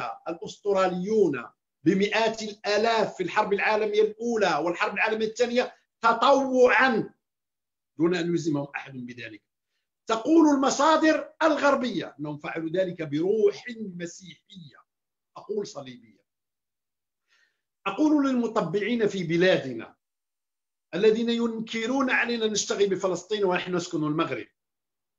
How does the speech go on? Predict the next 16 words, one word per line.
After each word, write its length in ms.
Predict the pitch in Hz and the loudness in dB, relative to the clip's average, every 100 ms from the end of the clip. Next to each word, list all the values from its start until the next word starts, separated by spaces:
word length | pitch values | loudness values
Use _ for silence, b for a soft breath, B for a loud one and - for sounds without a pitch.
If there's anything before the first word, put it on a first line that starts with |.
| _ _ _ _ 180 | _ _ _ _ 0
أو 140 | 208 | 2
ينكرون 420 | 226 220 220 226 | 2 -2 -2 -2
على 260 | 220 208 214 | -2 -2 -2
إخواننا 460 | - 214 214 208 | 0 0 0 0
في 120 | 202 202 | 2 2
العراق 520 | 165 196 202 156 - - _ _ _ - | 2 2 2 0 -4 -20 _ _ _ -8
أو 80 | 170 | -2
في 200 | 202 202 | 2 2
أندونيسيا 420 | 180 196 196 180 | 2 -4 -4 -4
أن 60 | |
يفعلوا 320 | 156 147 147 143 | -6 -6 -10 -6
ذلك، 340 | 147 123 110 _ _ _ _ _ _ _ | -8 -8 -14 _ _ _ _ _ _ _
ألا 240 | 208 226 208 | -10 -6 -6
يخجلون 520 | 202 156 196 190 180 | -8 -6 -4 -4 -6
من 140 | 165 | -6
هؤلاء 800 | 147 160 151 147 156 156 151 139 | -6 -10 -10 -10 -10 -10 -12 -16